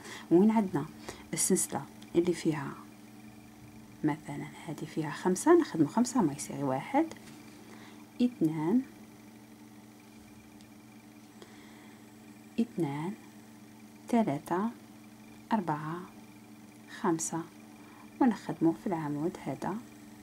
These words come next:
ماي سيغي. درك أنايا نهبط، يعني كيما خدمنا هنايا في البداية الماي سيغي. أنا راح دم-، راح نخدم الماي سيغي. كي نكون راح نخدم السلسلة اللي فيها اثناش نعاود نرجع لكم.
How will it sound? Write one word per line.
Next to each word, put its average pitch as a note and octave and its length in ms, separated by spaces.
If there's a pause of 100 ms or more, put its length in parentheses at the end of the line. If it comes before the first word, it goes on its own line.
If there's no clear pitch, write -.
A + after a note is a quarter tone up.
(2250)
ماي A3 140
سيغي. - 200 (680)
درك - 260
أنايا A3+ 340
نهبط، F3+ 360 (420)
يعني B3+ 160
كيما A#3+ 240
خدمنا E3 320
هنايا D#3+ 460
في - 180
البداية D#3+ 400 (160)
الماي F#3 220
سيغي. C#3+ 360 (300)
أنا A3+ 180
راح B3 160
دم-، A3 320
راح F#3+ 200
نخدم A3 300
الماي E3+ 240
سيغي. E3 260 (100)
كي C4 60
نكون B3+ 200
راح G#3+ 180
نخدم G3+ 320 (500)
السلسلة G3+ 380
اللي F#3 120
فيها F#3+ 280
اثناش G#3+ 460
نعاود C#3+ 260
نرجع C#3 280
لكم. G3 300